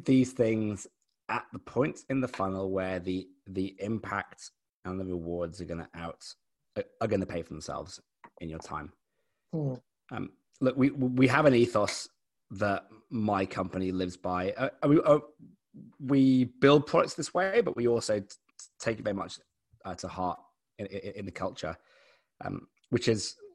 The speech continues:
Speaker 1: au-, automate processes, but never relationships.
Speaker 2: Hmm.
Speaker 1: And what we mean by that is you look at the whole s-, the idea of scale and, uh, you know, and automation, the way that,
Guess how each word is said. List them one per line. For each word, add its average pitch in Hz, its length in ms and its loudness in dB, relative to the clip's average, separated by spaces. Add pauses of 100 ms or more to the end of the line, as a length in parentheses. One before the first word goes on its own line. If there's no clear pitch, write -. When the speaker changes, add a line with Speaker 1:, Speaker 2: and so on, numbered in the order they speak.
(260)
Speaker 1:
au-, 131 200 2
automate 127 480 4
processes, 98 520 -2
but 98 140 -8
never 92 240 -6
relationships. 92 840 -6 (600)
Speaker 2:
Hmm. 170 160 4 (920)
Speaker 1:
And 117 220 0
what 127 320 6 (300)
we 113 160 2
mean 107 320 -2
by 95 200 0
that 92 400 -4
is 98 160 -10
you 113 80 -4
look 131 220 -4
at - 120 -8
the - 60 -10
whole 101 200 0
s-, - 240 -10 (220)
the 110 100 -4
idea 98 140 0
of 85 60 -4
scale 90 540 -2
and, 87 160 -6
uh, 78 180 -18
you 98 100 -12
know, 82 120 -8 (420)
and 90 220 -6
automation, 92 680 -6 (440)
the 110 100 -2
way 107 300 0
that, 98 320 -2